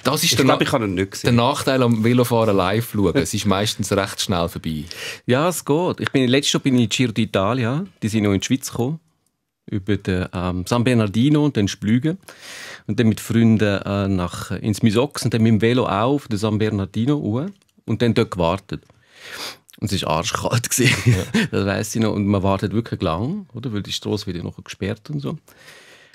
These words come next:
Speaker 3: Und das Geilste ist eigentlich, wenn dann, wenn die Helikopter kommen. Wenn du den Helikopter hörst, weisst du, okay, jetzt
Speaker 1: Also der Fernsehhelikopter?
Speaker 3: Jetzt, genau, jetzt kommen wir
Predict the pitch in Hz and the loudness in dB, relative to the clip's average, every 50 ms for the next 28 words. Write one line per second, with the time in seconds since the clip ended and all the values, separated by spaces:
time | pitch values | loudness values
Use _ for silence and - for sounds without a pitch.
0 | - - - - 131 120 120 120 - - - - 107 110 131 143 151 127 113 107 | -18 -6 0 4 4 4 4 2 0 -4 -2 -2 0 0 0 0 0 0 2 2
1 | 98 98 95 - 101 98 92 98 92 92 90 95 101 98 - 110 110 120 117 - | 0 0 0 2 0 2 2 2 0 0 0 0 -2 0 0 2 2 0 0 -2
2 | 120 - _ - 107 - - - - 98 - - - _ _ _ _ _ _ _ | -8 -10 _ -10 -10 -10 -8 -8 -10 -10 -12 -16 -20 _ _ _ _ _ _ _
3 | _ _ _ _ _ _ _ - - _ _ _ _ _ _ _ - 110 104 92 | _ _ _ _ _ _ _ -20 -20 _ _ _ _ _ _ _ -2 -2 0 2
4 | 110 107 104 - 110 110 117 117 - 123 - - - 98 - - 107 110 113 117 | 0 0 0 0 -2 -2 -2 -2 -4 -6 -8 -6 -6 -6 -4 0 0 2 2 2
5 | 113 - 113 107 - - - - - 117 104 104 104 104 110 113 113 104 107 110 | 2 0 -2 -2 -2 -4 -8 -6 -2 0 2 2 2 2 2 2 0 2 2 2
6 | 107 120 123 131 120 120 117 - - 98 98 - - - - - - - 123 123 | 2 2 2 2 2 2 0 0 -2 -4 -4 -4 -12 -12 -12 -10 -4 0 2 2
7 | 127 127 - - - - - - 113 104 101 101 101 101 98 101 110 110 - - | 2 2 0 -4 -6 -4 0 2 2 4 4 2 2 2 2 2 0 0 -2 -6
8 | - - - - 110 107 110 110 107 | -8 -6 -2 0 2 4 4 2 2